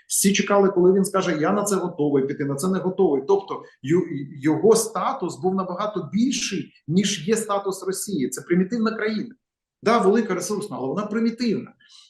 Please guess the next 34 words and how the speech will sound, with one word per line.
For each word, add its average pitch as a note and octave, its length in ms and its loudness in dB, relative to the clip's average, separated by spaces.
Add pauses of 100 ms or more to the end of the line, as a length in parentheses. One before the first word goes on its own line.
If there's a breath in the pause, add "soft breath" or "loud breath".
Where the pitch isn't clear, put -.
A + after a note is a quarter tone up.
(100)
І G#3 260 0
оце G3 280 0
була G#3+ 220 2
проблема. G3 600 0
І - 20 -2
с-, - 300 -6
все, A3+ 240 2
що A3 140 0
зараз G3 260 4
робить F#3+ 280 4
Трамп, A#3+ 300 -2 (100)
він G#3+ 100 4
ламає G3 500 6
оцю D3+ 300 -2
таку B2+ 580 -8
вже C#3 140 -8
закоснілу D3+ 560 -4
систему, A#3 580 -2 (220 loud breath)
коли F3+ 220 6
ті G3 180 2
люди, F#3+ 220 6
які F3+ 220 4
не F#3 80 6
мають F#3 280 4
права F3+ 240 2
претендувати E3+ 640 -2
на D#3 160 -6
домі-, E3 440 0
домінування, F3+ 640 0
домінують. D3+ 560 -4 (340 loud breath)
І D3+ 80 4
він B3 120 6
хоче B3+ 240 2
перебудову. F#3+ 640 4